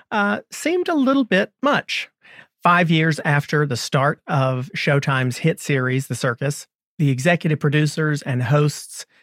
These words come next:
continue to expose and give us the most fascinating looks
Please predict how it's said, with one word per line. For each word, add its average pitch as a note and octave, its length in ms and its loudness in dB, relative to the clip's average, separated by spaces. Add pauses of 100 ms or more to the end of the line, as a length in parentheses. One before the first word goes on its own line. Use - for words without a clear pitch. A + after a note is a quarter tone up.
(140)
continue A#3 540 2
to D#3 460 2
expose F3+ 800 -2
and D3+ 400 -2
give G3+ 160 -2
us G#3 140 -2
the E3+ 80 -4
most D3+ 280 0 (320)
fascinating C#3+ 880 0
looks - 320 -6